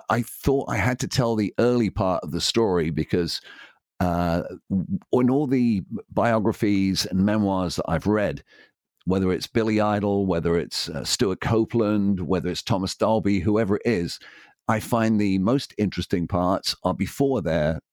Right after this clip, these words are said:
well known, uh, or in their cases, you know, super famous, because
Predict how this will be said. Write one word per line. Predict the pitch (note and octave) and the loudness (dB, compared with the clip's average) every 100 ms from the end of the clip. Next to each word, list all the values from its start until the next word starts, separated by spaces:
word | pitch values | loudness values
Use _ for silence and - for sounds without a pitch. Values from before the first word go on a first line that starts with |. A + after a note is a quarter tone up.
| - | -6
well | F2+ F2 G2 F#2 | -2 0 0 0
known, | F2 F#2+ D#2+ C2 C2+ - - - - | 0 0 0 -4 -8 -10 -20 -10 -2
uh, | E2+ D#2 | 0 0
or | F#2+ F2+ | 0 0
in | E2+ E2 - | 0 -4 -2
their | G2 G#2 | -2 -2
cases, | - C#2 - D2+ | -2 -4 -4 -4
you | C#2+ | -4
know, | C2+ | -4
super | - F#2+ D2 | -4 -2 -2
famous, | - G#2 E2+ D#2+ | -2 0 0 -2
because | - D2 F#2 E2 | -4 -2 -2 -4